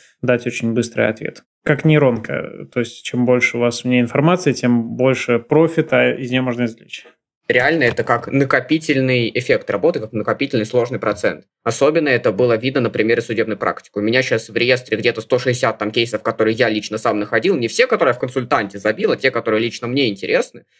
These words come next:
Speaker 2: Каждый кейс, он прочитан вручную. Каждый кейс — это то, что я лично сам потом выбирал, перепечатывал и находил. И единственное, почему это стало полезным, это потому, что я это всё лично делал вручную.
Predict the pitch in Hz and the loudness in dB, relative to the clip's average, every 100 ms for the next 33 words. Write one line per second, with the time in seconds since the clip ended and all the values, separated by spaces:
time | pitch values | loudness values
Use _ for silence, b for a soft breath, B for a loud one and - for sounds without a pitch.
0 | - 180 185 - 123 160 127 113 98 127 | -2 -2 0 -2 0 0 0 -4 -4 -2
1 | - 185 127 143 156 - 143 135 117 156 | 0 -2 -2 0 -2 -2 -2 -2 -2 0
2 | 175 180 131 151 151 143 - - 135 131 | -2 -2 -4 0 0 0 -2 0 0 0
3 | 120 135 139 131 139 110 113 113 110 127 | 0 -2 -4 -2 -2 -2 -4 -4 -4 -2
4 | 117 113 104 - 120 127 120 110 101 98 | 0 0 -2 -2 -4 -4 -2 -2 -2 -6
5 | 104 113 127 113 185 311 _ _ - 131 | -4 -4 -2 0 0 -2 _ _ -4 0
6 | 139 160 190 - 131 120 120 - 131 147 | 2 2 0 0 0 0 -2 -2 0 2
7 | 131 110 98 135 120 110 120 208 - 123 | 0 -2 -2 -2 -2 0 2 2 2 0
8 | 113 123 117 120 - 120 113 139 143 120 | -2 -2 -4 -4 -4 0 2 2 0 -4
9 | 107 113 - 107 101 127 110 107 - 98 | -2 -2 -2 -4 0 0 0 -4 -4 -6
10 | 87 67 | -6 -10